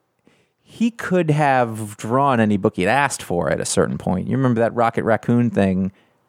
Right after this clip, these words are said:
you know, that he wrote and drew? That sold three hundred thousand copies. Like, he was at the, like, he,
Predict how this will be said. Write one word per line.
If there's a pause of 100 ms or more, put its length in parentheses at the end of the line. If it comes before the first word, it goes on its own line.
you
know,
that
he
wrote
and
drew?
That
sold
three
hundred
thousand
copies.
Like,
he
was
at
the,
like,
he,